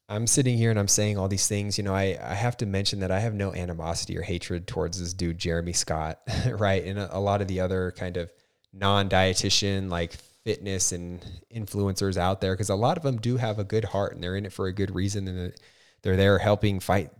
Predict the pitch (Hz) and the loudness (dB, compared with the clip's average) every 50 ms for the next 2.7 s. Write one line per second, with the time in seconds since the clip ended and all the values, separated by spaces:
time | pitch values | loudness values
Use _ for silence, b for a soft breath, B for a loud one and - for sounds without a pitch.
0 | _ _ - 107 98 98 92 95 92 92 - - - - 92 92 - 98 98 - | _ _ -6 -4 -2 -2 0 -2 0 0 -2 -2 -4 -4 -6 -4 -2 -2 -2 0
1 | - 104 101 101 98 - 98 92 95 98 104 104 101 - 90 - 78 95 98 85 | 0 2 2 2 2 2 2 2 2 2 2 2 2 0 0 0 0 -2 0 0
2 | 87 90 98 101 98 104 107 101 98 92 90 87 87 - | 0 0 2 0 0 0 0 0 -2 -2 -2 -4 -4 -6